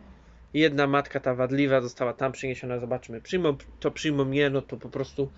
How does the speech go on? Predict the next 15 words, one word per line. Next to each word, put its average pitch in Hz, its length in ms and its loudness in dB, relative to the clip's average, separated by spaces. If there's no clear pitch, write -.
rodzina 143 340 2
zostanie, 127 600 -2
e, 131 180 -2
dostanie 131 480 0
ramkę 131 300 -2
czerwiu, 165 520 2
e, 127 240 -4
i 143 60 -2
zobaczymy, 135 480 0
co - 140 -6
to 135 120 -6
się 127 240 -6
będzie 127 300 -4
działo. 127 220 0
Taki - 300 -10